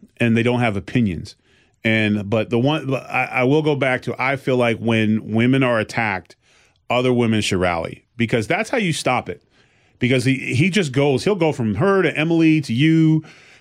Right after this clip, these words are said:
to whomever, like, go, go, go, go, go, you know, and, like, and I've dealt with it at home because I live with a fighter. When you go at Ingrid, it's game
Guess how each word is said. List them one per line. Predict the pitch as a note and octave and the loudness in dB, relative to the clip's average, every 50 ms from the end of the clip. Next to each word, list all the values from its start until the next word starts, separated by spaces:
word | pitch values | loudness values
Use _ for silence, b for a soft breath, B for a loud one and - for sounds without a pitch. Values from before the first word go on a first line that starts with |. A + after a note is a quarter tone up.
| B - | B -4
to | - A#2+ A#2 A2+ A2+ A2 | -2 0 2 2 2 2
whomever, | A2 A2+ C3 E3+ F#3+ G3 F3 E3 D#3 D3 D3+ D3 C#3+ C3+ | 2 2 4 4 4 4 4 2 2 0 2 2 2 2
like, | B2+ B2 A2+ G#2+ G#2 | 2 2 0 0 0
go, | A#2+ C3 C#3+ D3 | 0 0 2 2
go, | C#3+ C#3 C#3 C#3 C3 | 2 2 2 2 2
go, | B2+ C3 B2+ B2+ | 2 2 2 2
go, | A#2 B2 A#2 A2+ | 2 0 0 0
go, | G#2 G#2+ G#2 G2 F#2 F#2 G2+ | 2 0 0 0 -2 -2 -2
you | A2 A#2 | 0 0
know, | A2+ A2+ A2 A2 | 2 2 2 2
and, | A2 G#2+ G#2+ | 2 2 2
like, | G#2+ G#2 G2+ F2+ - | 2 2 0 0 -2
and | G#2 A2 A2 B2+ | -4 -4 -2 -2
I've | C3+ F3 B3+ A#3 | -2 -2 -2 -2
dealt | F#3 F#3+ F#3 E3 | 0 2 2 4
with | D3+ | 2
it | C#3 | 2
at | A#2+ A#2+ | 2 0
home | D3+ E3+ D#3+ C3+ | 0 0 0 0
because | B2 A#2 - C3 A2+ G#2 | 0 0 0 0 0 0
I | A2+ A#2+ C3 D#3 | 0 0 0 0
live | D#3+ D3 C#3 B2+ A#2 | 0 0 -2 0 0
with | A#2+ A2 | 0 2
a | G#2 G2+ F2+ | 2 0 0
fighter. | - B2 B2 B2+ A2 E2 - - _ _ _ _ _ _ _ _ _ | -2 -2 -2 -2 -4 -6 -10 -14 _ _ _ _ _ _ _ _ _
When | - A2 A2+ | -2 2 2
you | A#2 D3 F#3+ A#3 G#3 | 4 4 4 4 4
go | F3 F3+ F3 | 4 4 4
at | D#3 C3+ B2 | 2 2 0
Ingrid, | D#3 G3+ G#3 E3+ D3 C3 B2 A#2 | 0 0 2 2 2 2 2 2
it's | C3+ D#3 D#3 | 0 0 0
game | C#3 B2 D3+ C3+ B2 A#2 | 0 -2 0 0 0 0